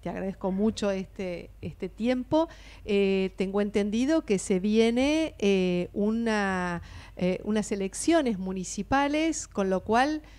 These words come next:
eh, un, un hito, digamos, del el ciclo de periodo, leg-, eh, digamos, eh, de la gestión, ¿no? De tu gestión en este caso.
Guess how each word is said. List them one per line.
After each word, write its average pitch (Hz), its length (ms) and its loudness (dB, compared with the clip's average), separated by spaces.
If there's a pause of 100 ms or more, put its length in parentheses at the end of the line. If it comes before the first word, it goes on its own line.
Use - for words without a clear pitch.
(260)
eh, 175 460 2 (460)
un, 196 400 -4
un 196 160 0
hito, 214 280 4
digamos, 196 420 4
del 180 280 -2
el 175 140 -4
ciclo 214 320 0
de 180 260 0 (100)
periodo, 190 500 2
leg-, 170 300 -4
eh, 160 340 -8
digamos, 147 600 -8
eh, 131 180 -8
de 135 100 -8
la 135 100 -6
gestión, 175 680 4
¿no? 185 180 0
De 202 120 0
tu 156 100 -8
gestión 190 380 -4
en 196 100 -4
este 175 220 -6
caso. 339 480 0